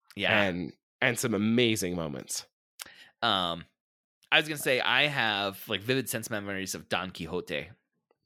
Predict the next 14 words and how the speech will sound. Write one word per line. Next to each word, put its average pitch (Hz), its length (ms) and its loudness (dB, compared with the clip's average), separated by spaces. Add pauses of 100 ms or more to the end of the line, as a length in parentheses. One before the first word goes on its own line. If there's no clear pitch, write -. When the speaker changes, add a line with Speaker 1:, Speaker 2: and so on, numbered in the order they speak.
(640)
Speaker 1:
Um, 127 200 2
Speaker 2:
Mm. 82 260 -2 (520)
Speaker 1:
listening 117 460 -4
to 113 100 -10
the 104 100 -2
audiobook 90 440 -2
while 87 440 -4
I 87 140 -6
was 85 340 -8 (400)
f-, 90 140 -8
like, 87 180 -8
framing 90 540 -4 (100)
and 85 240 -12
mudding 80 440 -10